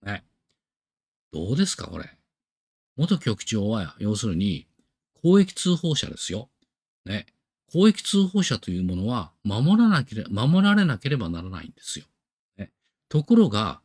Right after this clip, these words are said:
そんなこととはね、もう、そんなこととは、全く真反対のことをね、この維新の県議が言ってるんですよ。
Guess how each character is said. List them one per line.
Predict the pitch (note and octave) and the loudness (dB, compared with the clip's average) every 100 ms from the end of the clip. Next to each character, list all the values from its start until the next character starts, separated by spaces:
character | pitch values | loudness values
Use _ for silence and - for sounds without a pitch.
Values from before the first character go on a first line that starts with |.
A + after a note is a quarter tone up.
| _ _ _ - | _ _ _ -10
そ | - D3+ | -4 4
ん | G3+ G#3+ G3+ | 6 8 8
な | F#3 | 4
こ | - D#3 | 0 -8
と | - C3+ | -2 -2
と | - F2 | -2 -6
は | D2+ | -6
ね、 | D#2+ D2 - _ _ _ - | -8 -12 -18 _ _ _ 0
も | C#3 | 2
う、 | B2 G2 - _ _ _ _ _ _ | 4 2 -4 _ _ _ _ _ _
そ | - D#3+ | -2 4
ん | F#3+ | 6
な | F#3 | 6
こ | F3 E3 | 2 0
と | C#3+ A2 D#2+ E2 F#2+ F#2 | 2 2 0 -2 -2 -4
と | F2 F#2 | -4 -4
は、 | G#2 F#2 - _ _ _ | -4 -4 -10 _ _ _
全 | A2 C3 - _ _ G3 | -2 -2 -6 _ _ 2
く | F#3 | 4
真 | C#3+ | 4
反 | C#3+ F#3+ | 4 0
対 | F#3 A#2+ | 2 0
の | F#2+ | 0
こ | G2 | -2
と | F#2+ F2+ | -4 -2
を | |
ね、 | F#2+ F#2 D#2 | -2 -4 -6
こ | - | -6
の | F#2 | 0
維 | A2 | 0
新 | - G2+ | 2 0
の | E2 | 0
県 | - G2 | -2 -4
議 | F2 | -2
が | D#2+ | -4
言 | - | -10
っ | |
て | - F2 | -12 -8
る | D#2 | -8
ん | |
で | D2+ | -8
す | - | -10
よ。 | D2 | -12